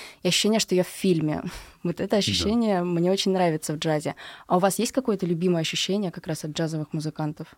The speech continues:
Speaker 2: То же самое, от джазовых
Speaker 1: Мгм.
Speaker 2: композиций. Я, м, люблю «Осенний Петербург» и слушать, э, Колтрейна баллады, и многое другое. В
Speaker 1: Мгм.
Speaker 2: общем-то, джаз для меня как раз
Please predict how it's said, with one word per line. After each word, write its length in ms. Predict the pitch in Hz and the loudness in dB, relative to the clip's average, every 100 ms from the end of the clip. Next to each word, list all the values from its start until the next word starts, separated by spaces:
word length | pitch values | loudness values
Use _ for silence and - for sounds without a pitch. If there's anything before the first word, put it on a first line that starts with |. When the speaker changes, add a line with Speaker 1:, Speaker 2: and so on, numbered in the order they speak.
| _ | _
Speaker 2:
То 140 | - 143 | 4 6
же 100 | 143 | 6
самое, 420 | 143 101 87 82 | 6 4 2 -2
от 60 | |
джазовых 420 | 90 107 95 95 92 | 0 2 2 0 0
Speaker 1:
Мгм. 40 | |
Speaker 2:
композиций. 760 | 98 92 107 107 - 90 85 82 | -2 0 0 0 -4 -6 -6 -6
Я, 80 | 82 | -6
м, 500 | 82 82 82 78 - - | -6 -6 -6 -8 -10 -10
люблю 680 | 90 92 90 101 101 98 95 | -8 -6 -2 0 0 0 -2
«Осенний 460 | 92 - 104 98 | -4 -4 -2 -2
Петербург» 680 | 87 - 95 87 110 123 - | -6 -4 -4 -2 -2 -2 -4
и 40 | |
слушать, 500 | - - 95 90 87 - | -6 -4 -4 -6 -8 -6
э, 380 | 87 85 85 85 | -4 -4 -6 -6
Колтрейна 520 | 85 82 92 107 104 | -8 -6 -2 0 0
баллады, 680 | 95 98 98 92 90 90 87 95 101 - - - - _ _ | 0 0 0 -2 -4 -4 -6 -8 -12 -16 -18 -18 -20 _ _
и 40 | 180 | 0
многое 360 | 139 123 107 104 | 6 6 6 4
другое. 400 | 101 98 95 80 | 4 2 0 -2
В 40 | 78 | -4
Speaker 1:
Мгм. 80 | |
Speaker 2:
общем-то, 300 | 220 202 104 | -4 -2 0
джаз 280 | 107 113 123 | 4 6 4
для 120 | 107 104 | 4 2
меня 280 | 101 101 | 2 0
как 180 | 98 95 | -2 -2
раз 280 | 104 101 - | -2 -2 -4